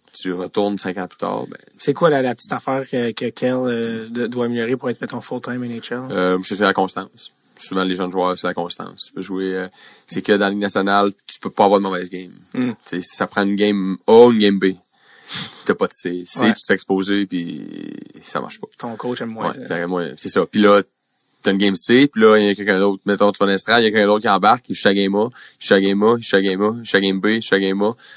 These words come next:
Speaker 1: tu joues plus. Ça fait six games.
Speaker 2: Mhm.
Speaker 1: C'est de même, ça marche.
Speaker 2: Euh, c'est vrai, par exemple, c'est
Speaker 1: Mm.
Speaker 2: intéressant. Euh, justement, t'as parlé de Rantanen, un gars comme Kotkaniemi, tu sais, comme, euh, qui a dix-neuf ans, on l'oublie, les,
Speaker 1: Mhm.
Speaker 2: <laughs> les gens s'habituent vite à voir quelqu'un, ils oublient que
Speaker 1: Il est jeune.
Speaker 2: il a pas le droit de voter aux États-Unis.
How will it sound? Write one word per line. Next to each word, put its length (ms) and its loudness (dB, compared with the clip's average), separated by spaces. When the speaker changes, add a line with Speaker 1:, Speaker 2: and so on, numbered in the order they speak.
Speaker 1:
tu 120 -8
joues 100 -10
plus. 140 -14
Ça 100 -18
fait 100 -6
six 120 -10
games. 180 -10
Speaker 2:
Mhm. 280 -6
Speaker 1:
C'est 180 -10
de 60 -8
même, 120 -14
ça 120 -10
marche. 340 -10
Speaker 2:
Euh, 340 -2
c'est 200 -8
vrai, 160 -4
par 80 -6
exemple, 280 -8
c'est 60 -8
Speaker 1:
Mm. 40 -4
Speaker 2:
intéressant. 260 -8
Euh, 100 0
justement, 320 2
t'as 80 2
parlé 160 0
de 40 0
Rantanen, 380 -2
un 60 -2
gars 120 0
comme 220 -2
Kotkaniemi, 600 -2
tu 80 -14
sais, 140 -2
comme, 240 -6
euh, 240 -12
qui 140 -6
a 60 2
dix-neuf 360 -4
ans, 180 -2
on 60 -2
l'oublie, 380 -2
les, 180 -4
Speaker 1:
Mhm. 240 2
Speaker 2:
<laughs> 160 -16
les 80 2
gens 120 6
s'habituent 400 2
vite 100 2
à 60 6
voir 160 4
quelqu'un, 240 2
ils 100 2
oublient 240 -2
que 120 -4
Speaker 1:
Il 80 0
est 40 0
jeune. 240 -2
Speaker 2:
il 80 -2
a 40 -2
pas 80 0
le 60 4
droit 140 2
de 60 -4
voter 220 -6
aux 40 -4
États-Unis. 380 -10